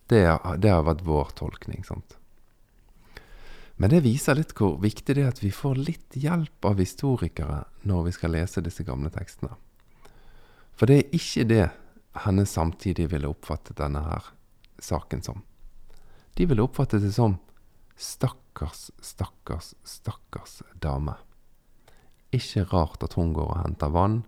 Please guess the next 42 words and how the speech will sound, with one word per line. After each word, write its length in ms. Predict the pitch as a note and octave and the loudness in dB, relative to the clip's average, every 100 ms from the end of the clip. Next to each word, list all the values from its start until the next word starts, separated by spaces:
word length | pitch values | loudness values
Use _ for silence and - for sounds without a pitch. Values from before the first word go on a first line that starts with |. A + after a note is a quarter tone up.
| _ _ _ | _ _ _
midt 300 | - E2+ - - | -2 -2 -2 -2
på 100 | D2+ | 0
dagen 460 | D#2 D#2+ D#2 G2+ - _ - | 0 0 0 -2 -6 _ -2
når 180 | D#2+ | 0
det 80 | D2+ | 0
er 80 | - D#2+ | -2 -2
ingen 180 | D2+ | -2
andre 380 | C2+ C#2+ C#2+ D2 | -2 -4 -4 -2
der." 260 | C#2 - - - - _ _ _ _ _ _ - - | -4 -6 -14 -20 -20 _ _ _ _ _ _ -20 0
Det 100 | A2+ | 0
er 60 | - | 2
ikke 160 | E2+ | 2
rart 220 | F2 - D2 | 2 0 -4
i 60 | |
det 100 | D2+ E2+ | -4 -6
hele 260 | - - - | -6 -6 -6
tatt. 380 | - - - - - - _ - - - | -8 -16 -20 -20 -20 -20 _ -20 -20 -10
Gudene 540 | G#2 G#2 A2+ B2 A2 B2+ C3+ | 4 6 8 6 6 4 2
har 160 | G2+ D#2+ | 0 2
virkelig 480 | D#2 - - F2 D#2+ | 0 -2 -2 0 2
vendt 300 | D#2 D2+ - | 0 0 -4
seg 180 | C#2 D2 | -2 0
mot 320 | D2 C#2 - | -2 -4 -4
henne. 240 | - - - - - _ _ - _ _ _ _ - _ _ _ _ _ _ | -4 -6 -14 -20 -20 _ _ -20 _ _ _ _ -20 _ _ _ _ _ _
Eller 160 | C#3 B2 | 0 0
kanskje 340 | - A2 A2 | 2 0 2
de 120 | A#2 G#2 | 0 2
ville 140 | G2+ | 2
tenkt, 300 | A2 C#3 - - _ | 0 0 -2 -14 _
"Vår 540 | D3+ G2 G2+ F2 D#2+ D2 | -12 -4 0 2 0 -2
Gud, 200 | - - - | -6 -8 -4
den 200 | F2+ F#2+ | -2 -2
ene 320 | F2 D#2 E2 | 0 0 0
guden, 460 | D#2+ C#2 C#2+ D2 C#2 - | 0 -2 -2 -2 -2 0
den 160 | E2+ | -2
som 240 | D2+ D#2 C#2+ | -2 -2 -2
er 120 | D2 | -4
større 340 | - E2+ D#2 | -2 0 2
enn 100 | C#2+ | 0
de 100 | C#2+ C#2+ | -2 -2
andre 260 | C#2+ C#2 | -4 -4
gudene, 440 | D2 C#2+ C#2+ D2 | -4 -6 -2 -4